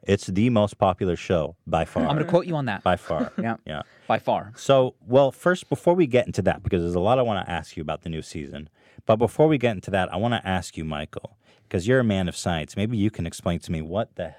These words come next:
Speaker 1: hell is this? Look on the screen.
Speaker 2: Yeah. The Raiders
Speaker 1: <laughs>
Speaker 2: owner, Mark Davis. Deadpool and John Denver.
Speaker 1: So that
Speaker 2: I,
Speaker 1: part
Speaker 2: I get it. I see it.
Speaker 1: So this is Mark Davis. He's the owner of the Raiders
Speaker 2: Yeah.
Speaker 1: football team. He's worth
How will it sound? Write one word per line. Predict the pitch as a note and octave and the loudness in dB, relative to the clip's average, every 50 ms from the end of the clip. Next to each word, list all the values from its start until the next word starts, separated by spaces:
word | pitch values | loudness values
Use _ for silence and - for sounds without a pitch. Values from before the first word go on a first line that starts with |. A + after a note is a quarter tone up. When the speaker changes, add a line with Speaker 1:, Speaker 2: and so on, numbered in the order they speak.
| _ _ | _ _
Speaker 1:
hell | G2+ G2 F#2+ G2 G2 | -10 -8 -6 -6 -6
is | F#2 F2 - | -8 -8 -10
this? | - E2+ E2+ D#2 - _ _ _ _ _ _ _ _ _ _ | -10 -12 -12 -12 -12 _ _ _ _ _ _ _ _ _ _
Look | - E2+ - | -14 -12 -10
on | G2 F2+ | -10 -10
the | E2 | -10
screen. | - _ _ F2+ E2+ D#2 C#2+ C#2+ - _ _ - - - _ _ _ _ _ _ _ _ _ | -12 _ _ -14 -14 -14 -16 -18 -20 _ _ -20 -20 -20 _ _ _ _ _ _ _ _ _
Speaker 2:
Yeah. | F#3 A3+ A3 F3 B2 A#2 - - _ _ _ _ - - - - _ _ - - _ _ - | 2 2 4 2 0 -4 -10 -20 _ _ _ _ -14 -14 -14 -14 _ _ -20 -20 _ _ -12
The | C#3 D3+ | -10 0
Raiders | D3 E3 F3+ F3+ F3+ F#3 F#3 F3 F#3 - D3+ E3 F3 - | 2 2 2 4 4 2 2 2 -2 -4 -6 -6 -8 -4
Speaker 1:
<laughs> | - F3+ F3 F3+ - - | -4 -4 -4 -4 -2 2
Speaker 2:
owner, | D#3 D#3 E3 E3+ E3 E3 E3 E3 | 2 4 4 4 2 2 0 0
Mark | D3+ D3 D3+ D3+ D3+ - - | 0 0 0 0 0 0 0
Davis. | D3 C#3 C#3 C3 A2+ G#2 G2+ - - - - - - - - - _ _ - G3+ F#3+ F#3 - _ _ _ | 0 2 2 0 0 -4 -6 -6 -10 -16 -16 -18 -20 -20 -20 -20 _ _ -6 -6 -6 -6 -8 _ _ _
Deadpool | - D#3+ E3+ E3 - - - F#3 F3+ E3 | 2 2 2 2 0 -4 -2 0 0 0
and | D3 C3+ B2+ | 0 -2 -2
John | - C#3+ C#3+ C#3+ C#3+ C#3 | -2 -2 0 0 -2 -2
Denver. | C3 C#3 C#3 C#3+ B2 A#2+ - - - C#3+ - _ _ _ _ _ | -2 -2 -4 -4 -6 -8 -10 -10 -12 -16 -18 _ _ _ _ _
Speaker 1:
So | - - | -8 -2
that | - A2 A#2 - | 0 0 0 0
Speaker 2:
I, | |
Speaker 1:
part | G3+ B3+ - F3+ | 0 0 2 2
Speaker 2:
I | A3+ | 0
get | A3 F3 D3+ A#2 A#2 | 2 2 0 0 0
it. | C3+ D#3+ | -2 -4
I | - D#3 | -4 -4
see | D3+ - - C3+ A2+ | -6 -6 -6 -4 -4
it. | A#2 C#3+ - - | -4 -4 -4 0
Speaker 1:
So | - C#3+ B2+ | 0 0 0
this | G#2 F#2+ C3 D#3+ D#3+ - | 0 0 -2 -2 -2 -2
is | F3 D#3 B2 A2+ | -6 -6 -4 -2
Mark | G#2 G#2 A2+ B2 C3 - G#2 | 0 2 2 2 2 -2 -4
Davis. | - G2+ G#2 G2 F2 D#2 - | -2 -2 0 0 -2 -6 -8
He's | - G2+ E2+ | -10 -10 -8
the | F2+ F#2 - | -8 -10 -8
owner | - G2 A2 B2 C3+ C3+ B2+ | -6 -6 -6 -4 -4 -6 -6
of | - F#2 F#2 F2+ F2+ | -6 -6 -6 -4 -4
the | F#2 E2+ | -4 -4
Raiders | D#2 D2 F2 F#2 G2 G#2 G2+ F2+ D#2+ - - - - | -4 -4 -2 0 0 0 -2 -4 -8 -10 -12 -10 -2
Speaker 2:
Yeah. | A2+ D3 E3 C#3+ G#2 | 2 4 4 4 2
Speaker 1:
football | F#2 E2 D#2 | 0 -2 -4
team. | - - F2 D#2+ D#2+ - _ | -6 -8 -8 -8 -8 -10 _
He's | - G#2 G2 | -4 -4 0
worth | G#2+ G#2+ G2 | 0 0 -2